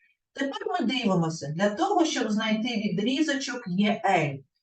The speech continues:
Це маленький відрізок. Він буде знаходитися за допомогою різниці між великим та відомим маленьким відрізком.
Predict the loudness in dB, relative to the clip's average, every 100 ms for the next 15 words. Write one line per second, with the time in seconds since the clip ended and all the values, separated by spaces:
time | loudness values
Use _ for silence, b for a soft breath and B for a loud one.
0 | _ -4 0 0 2 0 4 4 2 4
1 | 4 4 2 -4 -4 0 2 2 2 -2
2 | -6 -14 _ _ _ _ -4 0 2 2
3 | 2 0 0 -2 -2 -4 -4 -4 6 6
4 | 6 2 -2 -6 -6 -4 -4 -2 -2 -2
5 | -2 4 8 8 6 2 0 -2 -4 -4
6 | 0 2 0 -4 -6 -10 -14 _ _ _
7 | -10 -4 -4 -4 -8 _ _ -10 -4 0
8 | 2 2 2 0 -2 -2 -4 -4 -12 _
9 | _ _ _ _ _ 0 2 2 0 -10
10 | -12 -2 0 0 0 2 6 6 6 2
11 | 0 -8 _ -2 0 0 0 0 -4 -2
12 | -2 -2 -4 -4 -2 -2 -4 -12